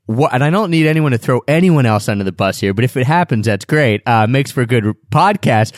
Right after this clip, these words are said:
But was it easier for one of you than a, than another? Was it, was it kind of like, "Hey, we're both on board," and it just worked out well? Or,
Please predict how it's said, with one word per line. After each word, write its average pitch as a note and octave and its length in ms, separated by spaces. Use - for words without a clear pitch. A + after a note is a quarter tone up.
But F#3 160
was F3 200
it E3+ 200
easier F#3+ 460
for D#3+ 200
one E3 240
of D#3 100
you D#3 220
than B2+ 220
a, A2+ 240
than G#2 240
another? F3+ 720
Was B2 320
it, A#2 220
was A#2 200
it A#2 140
kind D3 220
of A#2+ 100
like, G#2+ 160
"Hey, E3+ 160
we're C3 160
both C3 300
on A#2+ 160
board," C3 300
and A2+ 120
it G2 80
just B2 200
worked A2+ 300
out A2 160
well? C#3 300
Or, A#2+ 200